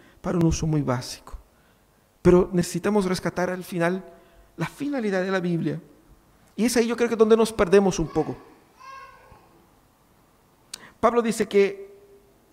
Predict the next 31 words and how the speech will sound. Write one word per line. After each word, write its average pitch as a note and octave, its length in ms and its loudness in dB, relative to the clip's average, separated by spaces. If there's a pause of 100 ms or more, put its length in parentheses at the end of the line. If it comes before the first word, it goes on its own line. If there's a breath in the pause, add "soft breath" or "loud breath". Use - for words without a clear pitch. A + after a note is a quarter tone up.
(140)
la E3+ 120 2
final G3+ 280 0
de G3+ 80 2
la G3 40 -2
Biblia G#3+ 220 0
es - 340 -4 (480)
que E3+ 300 -4
el D3+ 160 -6
siervo A#3+ 280 0
de A3 120 6
Dios G3+ 240 2
esté F#3+ 220 -4
enteramente G#3+ 580 2 (300 loud breath)
capacitado G3 640 2
para F3+ 180 2
toda G3+ 180 4
buena F#3+ 300 4
obra. C3+ 380 4 (400 loud breath)
En F#3 140 4
la F#3+ 100 6
nueva B3 320 4
tra-, A3 240 -2
en, C#3+ 280 -4 (200)
en C#3+ 100 -2
la, C#3+ 420 0
la, C#3 360 2
la D3 160 2
Biblia G#3+ 180 4
de G#3 80 2
las G3 140 0
Américas E3+ 760 4